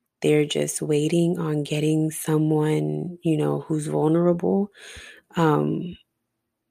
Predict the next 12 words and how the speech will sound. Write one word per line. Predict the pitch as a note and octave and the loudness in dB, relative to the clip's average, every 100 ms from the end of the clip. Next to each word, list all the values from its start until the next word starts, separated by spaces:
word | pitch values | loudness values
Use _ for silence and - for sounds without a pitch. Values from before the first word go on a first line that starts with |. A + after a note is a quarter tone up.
| _ - | _ -2
I | E3 | 0
just | E3+ E3 | 2 2
don't | E3+ E3 | 4 6
even | E3 E3 D#3+ | 6 4 2
know | D#3+ | 2
how | D#3 D#3+ | 0 -2
to | D#3 D3+ D3+ - | 0 0 -2 -4
explain | D3 - - D3 E3 E3+ | -6 -6 -2 0 2 2
it. | D3+ | 0
Like, | D3 D3 | -4 -2
it's | C#3+ - | -4 -4
just | D3 - - | -6 -8 -12